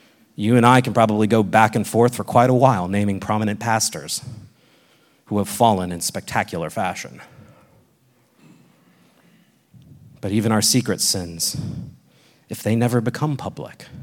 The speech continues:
are known to God. Every secret thing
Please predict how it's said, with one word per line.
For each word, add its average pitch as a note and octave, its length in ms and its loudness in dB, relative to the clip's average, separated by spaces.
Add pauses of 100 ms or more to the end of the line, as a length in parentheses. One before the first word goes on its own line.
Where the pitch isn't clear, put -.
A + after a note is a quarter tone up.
(1300)
are G2 160 -6
known F#2 260 -4
to E2 80 -12
God. - 440 -8 (4000)
Every G2+ 680 -8
secret - 580 -10
thing C#2 440 -16